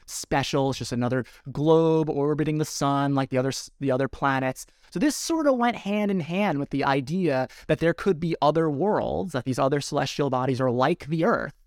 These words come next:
right? And they're like the Earth, maybe they have, uh, there's life on other planets too. This, this idea of a plurality of worlds that has other life, that kind of went hand in hand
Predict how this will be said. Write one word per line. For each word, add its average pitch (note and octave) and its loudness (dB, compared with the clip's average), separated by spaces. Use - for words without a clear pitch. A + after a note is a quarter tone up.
right? - -4
And A#2+ -6
they're C#3 0
like D3+ 2
the G#3 2
Earth, A3+ 2
maybe D#3 2
they C#3 2
have, B2+ 0
uh, A#2+ 0
there's C3 0
life B2+ 2
on B2 0
other A#2+ -2
planets B2 -2
too. - -2
This, C#3 -4
this C3+ -6
idea D#3 2
of C#3 2
a - -4
plurality D#3 4
of C3 0
worlds C#3 0
that A#2 -6
has B2 -2
other B2+ 0
life, C3+ 2
that D#3+ 0
kind G#3+ 0
of G#3 0
went F3 -2
hand D#3 0
in C#3 0
hand C3+ -2